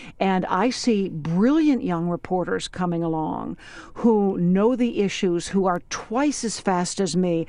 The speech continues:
at figuring things out, of seeing clearly, uh, down the road. But I can bring, balance that with some of knowing that you, you can't go that way. You cannot do that. That, you know, when, when a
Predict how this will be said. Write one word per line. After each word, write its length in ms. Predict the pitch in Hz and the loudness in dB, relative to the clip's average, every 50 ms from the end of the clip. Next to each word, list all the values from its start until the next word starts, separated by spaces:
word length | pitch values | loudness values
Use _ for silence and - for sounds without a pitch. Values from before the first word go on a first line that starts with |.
| - - - 190 | -6 -12 -8 -4
at 120 | - 190 - | -4 -4 -4
figuring 580 | - - - 226 220 185 208 202 196 196 196 | -2 0 2 2 4 4 2 2 2 2 2
things 400 | 170 - 196 185 185 185 185 151 | 2 2 0 2 2 2 2 2
out, 240 | 196 175 160 165 170 | 0 0 0 0 -2
of 220 | - 180 175 147 - | -2 -4 -4 -4 -6
seeing 460 | - - - 262 240 226 220 214 - | -4 0 2 2 4 4 4 2 0
clearly, 520 | - - - 220 208 202 202 190 185 170 156 - - | -2 -2 0 0 2 2 2 0 0 -2 -4 -8 -6
uh, 200 | - 180 170 165 | -4 -2 -2 -2
down 260 | 156 - 180 170 175 175 | 0 0 0 0 0 0
the 80 | 165 | 0
road. 200 | 160 165 170 180 - - - - - - - | 0 0 0 -2 -4 -8 -16 -14 -8 -4 -2
But 120 | 247 - - | -2 -2 -2
I 180 | 175 214 254 | -2 -2 -2
can 220 | 262 - 294 285 269 | 0 2 2 2 2
bring, 480 | 190 202 208 208 202 202 202 202 196 190 - - - | 2 0 0 2 2 2 2 0 0 -2 -6 -10 -10
balance 520 | 180 170 160 202 202 208 214 208 190 - | -4 -2 0 2 2 2 2 0 0 0
that 260 | - 196 180 190 - | 0 0 0 0 -2
with 160 | - 190 170 | -2 -2 -2
some 280 | - - - 196 185 190 | -2 0 0 2 2 2
of 120 | 185 175 - - - - 302 - - | 2 0 -4 -8 -14 -16 -10 -4 0
knowing 320 | 190 196 190 190 196 196 | 2 2 2 2 2 2
that 140 | 190 190 190 - - - 202 - | 2 0 -2 -4 -10 -18 -8 -2
you, 200 | 196 196 220 - - | 0 2 2 2 2
you 140 | 262 226 214 | 2 2 2
can't 440 | - - - 214 240 226 - 220 175 | 0 0 -2 0 0 0 -2 0 2
go 240 | 208 214 226 262 | 2 4 4 4
that 300 | 233 214 180 165 170 - | 4 2 0 0 -2 -2
way. 100 | 165 156 | -2 -2
You 200 | 175 202 208 196 | 0 2 0 0
cannot 520 | - - - 233 233 220 214 214 220 - 170 | 0 0 0 2 2 2 2 0 -2 -4 -2
do 220 | - 240 269 269 | 0 2 2 2
that. 320 | 220 180 147 - - - - | 2 0 -2 -4 -6 -4 -2
That, 160 | - 190 196 - - - - - - | -2 -2 -2 -4 -8 -16 -12 -4 0
you 80 | 220 | 0
know, 80 | 220 208 | 2 2
when, 160 | 202 226 220 - - - | 2 0 0 -2 -2 0
when 160 | - 254 226 | 2 4 4
a 40 | 208 | 2